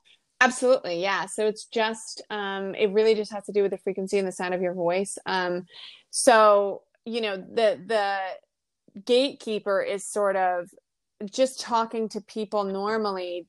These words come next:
doesn't necessarily do it. I have to want to, I have to ask for, you know, um, the information, but,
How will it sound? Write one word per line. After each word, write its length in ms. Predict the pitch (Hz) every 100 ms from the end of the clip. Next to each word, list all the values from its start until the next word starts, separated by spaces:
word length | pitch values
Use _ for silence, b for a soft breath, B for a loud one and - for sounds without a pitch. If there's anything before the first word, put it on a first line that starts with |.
| _
doesn't 260 | 240 269 302
necessarily 540 | 285 240 - 214 190
do 160 | 175 208
it. 60 | 214
I 80 |
have 260 | 185 202 208
to 100 | 208
want 420 | 175 175 175 214
to, 160 | 233 226
I 40 |
have 160 | 196 190
to 120 | - -
ask 440 | 104 120 185 - -
for, 480 | 202 190 175 180 - b b b
you 120 | 220 208
know, 320 | 185 180 -
um, 800 | 185 185 180 175 175 170 170 - _ _ - - - - -
the 180 | 196 202
information, 920 | 196 196 190 185 196 - 180 180 175
but, 220 | 208